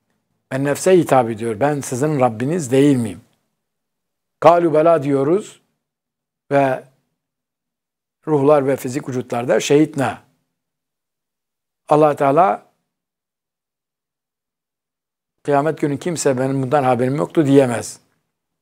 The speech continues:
Rab olarak kabul eden herkesten Allah Teala söz istiyor. Ruhumuz misak veriyor teslim olacağına dair. Fizik vücudumuz ahd veriyor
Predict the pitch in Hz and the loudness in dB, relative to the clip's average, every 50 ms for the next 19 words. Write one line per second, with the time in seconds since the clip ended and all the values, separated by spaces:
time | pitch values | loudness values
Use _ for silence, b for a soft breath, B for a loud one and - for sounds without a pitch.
0 | _ _ _ _ _ _ _ _ _ _ _ _ _ _ _ 143 143 175 214 240 | _ _ _ _ _ _ _ _ _ _ _ _ _ _ _ 2 4 4 4 4
1 | 220 190 185 180 175 170 165 170 170 - _ _ _ _ _ _ _ _ _ _ | 2 2 2 4 4 2 2 0 -2 -10 _ _ _ _ _ _ _ _ _ _
2 | _ _ _ _ _ - 151 156 170 165 160 139 147 139 139 156 156 - - 147 | _ _ _ _ _ -4 -2 0 2 2 2 0 0 0 0 -2 -2 0 -2 -4
3 | 127 - - 185 220 254 277 285 - 151 147 143 139 131 - 139 131 135 156 180 | -4 0 0 0 0 0 -2 -2 0 0 2 2 0 0 -2 -2 0 2 2 2
4 | - 311 - - _ _ _ _ _ _ _ _ _ _ _ _ _ _ - - | 2 0 -4 -8 _ _ _ _ _ _ _ _ _ _ _ _ _ _ -2 0
5 | 160 165 156 127 123 123 107 - - 113 117 143 170 208 214 - _ _ _ _ | 0 2 2 0 -4 -8 -10 -10 -10 -4 0 0 0 0 -2 -8 _ _ _ _
6 | _ _ _ _ _ _ _ _ _ _ _ 135 147 151 135 147 160 180 190 147 | _ _ _ _ _ _ _ _ _ _ _ 2 2 2 2 2 -2 -2 -4 -4
7 | 151 151 135 - 165 180 180 175 - 147 139 127 127 131 123 117 107 107 - _ | -4 -4 0 2 2 2 2 0 -2 -2 -2 -2 -2 -4 -6 -8 -10 -12 -18 _
8 | _ _ _ _ _ _ _ _ _ _ _ _ _ - 135 123 - - 139 131 | _ _ _ _ _ _ _ _ _ _ _ _ _ -6 -6 -6 -6 -8 -4 -4
9 | 135 127 123 120 107 120 120 113 113 113 104 113 110 113 127 165 208 - - _ | -2 -2 -2 -4 -4 -6 -6 -6 -6 -6 -6 -6 -4 -2 -2 -2 -2 -4 -10 _
10 | _ _ _ _ _ _ _ _ _ _ _ _ - - 131 143 208 - 165 139 | _ _ _ _ _ _ _ _ _ _ _ _ -8 -6 -4 -4 -4 -4 -2 -2
11 | 143 143 147 139 123 147 160 160 156 - 147 131 123 123 156 185 208 220 | -2 -2 -2 0 2 4 4 2 2 -2 -4 -4 -2 0 0 0 0 -2